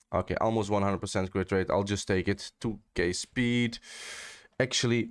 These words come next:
no, I wa-, I want the one hundred percent. I want the one hundred percent.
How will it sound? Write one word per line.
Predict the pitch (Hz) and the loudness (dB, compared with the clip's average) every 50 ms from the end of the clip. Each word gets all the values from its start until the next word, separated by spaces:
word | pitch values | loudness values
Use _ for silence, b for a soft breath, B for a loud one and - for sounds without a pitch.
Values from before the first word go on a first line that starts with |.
| - - | -2 0
no, | 98 98 98 95 92 | 2 2 4 4 6
I | 90 110 | 6 4
wa-, | 127 131 | 4 4
I | - 104 | 4 4
want | 113 117 117 113 98 | 4 4 4 2 2
the | - 98 | 2 2
one | 95 95 | 4 4
hundred | 95 98 101 95 90 - | 4 4 2 2 0 0
percent. | - 95 - - 101 95 87 - - - - - - - - | -2 -4 -2 0 0 0 0 -2 -6 -10 -16 -18 -10 -2 0
I | 101 104 | 2 2
want | 104 104 95 92 | 2 2 2 2
the | 101 | 2
one | 92 90 90 90 | 2 2 2 2
hundred | 95 98 90 87 - - | 2 2 0 0 -2 -6
percent. | 98 - - 95 92 90 90 - - | -10 -6 -2 -2 -2 -2 -4 -6 -12